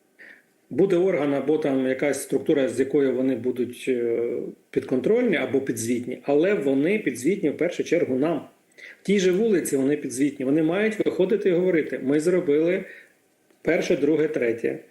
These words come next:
Ми не зробили чому? Тому що нам заважає той-то, той-то, той-то». Тобто не, не коли проблема вже стала великою, а постійно звітувати. Є там у них речники,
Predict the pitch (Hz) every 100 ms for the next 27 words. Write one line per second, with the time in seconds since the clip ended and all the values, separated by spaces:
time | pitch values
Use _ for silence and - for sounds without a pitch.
0 | - - 160 175 170 175 170 196 190 -
1 | 160 185 196 165 165 165 160 151 156 151
2 | 151 147 131 117 - 175 196 190 143 139
3 | 143 160 165 127 - 113 - - - 175
4 | 170 190 175 190 190 180 170 180 180 180
5 | - _ - 196 269 214 170 170 160 135
6 | 123 123 143 123 - - - - - 156
7 | 143 135 151 135 - 117 110 - _ _
8 | - 151 160 151 143 - - 196 185 156
9 | 147 139 117 - - - 107 139 170 143
10 | 139 127 139 135 - 170 208 190 180 165
11 | 160